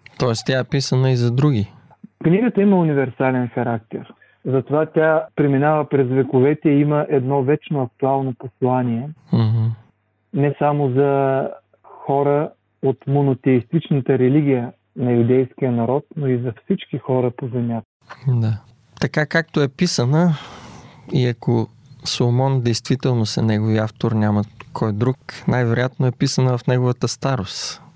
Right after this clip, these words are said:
Speaker 1: от описанията в самата книга.
Speaker 2: А бих казал, че е писана в неговата зрялост. В момента, когато той е на върха на своя творчески потенциал,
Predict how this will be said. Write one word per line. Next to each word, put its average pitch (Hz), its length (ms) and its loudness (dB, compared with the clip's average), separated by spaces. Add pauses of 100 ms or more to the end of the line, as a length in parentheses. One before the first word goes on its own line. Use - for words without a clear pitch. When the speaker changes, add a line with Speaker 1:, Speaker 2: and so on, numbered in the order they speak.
(220)
Speaker 1:
от - 160 -4
описанията 110 680 -2
в 95 140 -4
самата 104 460 -2
книга. 120 340 -2
Speaker 2:
А 160 100 0
бих 170 380 0
казал, 214 360 4
че 175 160 0
е 147 60 4
писана 180 420 2
в 135 200 2
неговата 143 840 2 (240)
зрялост. 123 680 0 (340)
В 127 260 2 (220)
момента, 131 800 -2
когато 139 500 -4
той 143 360 0 (140)
е 147 100 2
на 139 180 2
върха 131 420 0
на 147 360 0 (400)
своя 139 300 0
творчески 139 680 -2
потенциал, 123 760 -2